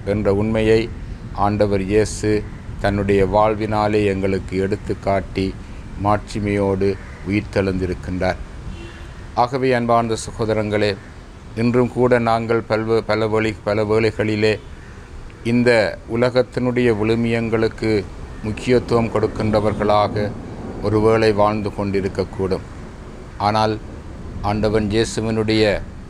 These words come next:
இந்த பாஸ்கா நிகழ்வுகள் இறையரசின் விழுமியங்களை எங்களுக்கு கற்றுத்தந்திருக்கின்றன. கீழ்ப்படிவுள்ள மக்களாக, தாழ்ச்சியுள்ள மக்களாக, எங்களுடைய வாழ்விலே வருகின்ற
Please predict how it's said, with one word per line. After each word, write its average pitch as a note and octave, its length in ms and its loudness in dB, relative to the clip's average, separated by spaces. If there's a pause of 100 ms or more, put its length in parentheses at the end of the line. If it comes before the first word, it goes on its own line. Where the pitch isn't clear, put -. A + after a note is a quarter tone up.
(160)
இந்த G2+ 180 -2 (120)
பாஸ்கா A2+ 560 2
நிகழ்வுகள் G#2 680 0 (760)
இறையரசின் B2 720 2
விழுமியங்களை A#2+ 760 4
எங்களுக்கு G#2+ 520 0
கற்றுத்தந்திருக்கின்றன. G2 1120 -2 (600)
கீழ்ப்படிவுள்ள A2+ 760 2
மக்களாக, G2 720 0 (680)
தாழ்ச்சியுள்ள A2+ 760 0
மக்களாக, F#2+ 720 -2 (760)
எங்களுடைய A#2 340 2
வாழ்விலே A#2+ 560 2
வருகின்ற A#2 720 4